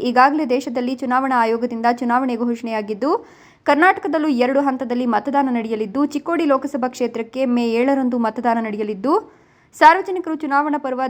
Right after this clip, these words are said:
ದೇಶದ ಗರ್ವ ಎಂಬ ಧ್ಯೇಯದೊಂದಿಗೆ ಪ್ರತಿಯೊಬ್ಬ ಮತದಾರರು ತಪ್ಪದೆ ಮತದಾನ ಮಾಡಿ ಪ್ರಜಾಪ್ರಭುತ್ವ ಗೆಲ್ಲಿಸಿ ಅಂತ ತಿಳಿಸಿದರು. ಈ ಸಂದರ್ಭದಲ್ಲಿ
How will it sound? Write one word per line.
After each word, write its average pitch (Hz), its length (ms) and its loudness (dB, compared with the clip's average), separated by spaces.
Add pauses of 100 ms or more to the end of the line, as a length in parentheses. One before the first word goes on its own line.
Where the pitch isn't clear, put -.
ದೇಶದ 247 260 -4 (140)
ಗರ್ವ 285 240 0 (140)
ಎಂಬ 254 120 0 (100)
ಧ್ಯೇಯದೊಂದಿಗೆ 233 600 -2
ಪ್ರತಿಯೊಬ್ಬ 254 440 -4
ಮತದಾರರು 233 500 0 (100)
ತಪ್ಪದೆ 247 340 -2
ಮತದಾನ 233 420 -2
ಮಾಡಿ 214 180 -2 (100)
ಪ್ರಜಾಪ್ರಭುತ್ವ 233 580 -2 (100)
ಗೆಲ್ಲಿಸಿ 233 380 -2
ಅಂತ 226 180 -8
ತಿಳಿಸಿದರು. 202 380 -8 (540)
ಈ - 100 4
ಸಂದರ್ಭದಲ್ಲಿ 311 560 2